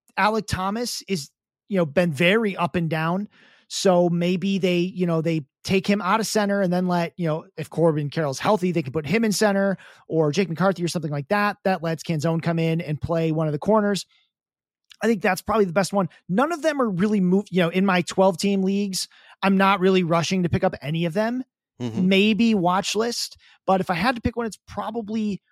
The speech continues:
Speaker 1: it is probably Canzone over Cowser, who I've, re-, I've, you know, he's got, he's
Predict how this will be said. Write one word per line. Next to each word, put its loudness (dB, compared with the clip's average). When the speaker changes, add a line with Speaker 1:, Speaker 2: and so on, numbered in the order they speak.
Speaker 1:
it 4
is 2
probably 2
Canzone 0
over 2
Cowser, 0
who 0
I've, -4
re-, -2
I've, -4
you -2
know, -4
he's 0
got, 0
he's 0